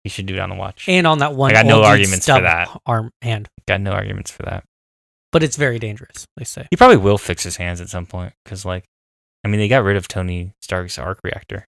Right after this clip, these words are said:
Speaker 1: Like, eventually, like, Benedict Cumberbatch is gonna be like, "I don't wanna have to, like, shake my hands in my performance all the time."
Speaker 2: But he doesn't after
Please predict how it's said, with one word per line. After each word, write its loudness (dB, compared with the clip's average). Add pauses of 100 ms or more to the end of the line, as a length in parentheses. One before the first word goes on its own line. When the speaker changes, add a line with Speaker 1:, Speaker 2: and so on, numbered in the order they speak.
(600)
Speaker 1:
Like, -2
eventually, 2
like, -2 (160)
Benedict 0
Cumberbatch 2
is -2
gonna -8
be -4
like, -4
"I 0
don't -2
wanna 0
have 0
to, -4
like, 0
shake -4
my 2
hands -2
in -6
my 0
performance -8
all -4
the -6
time." -4 (1040)
Speaker 2:
But 0
he 2
doesn't 0 (500)
after 0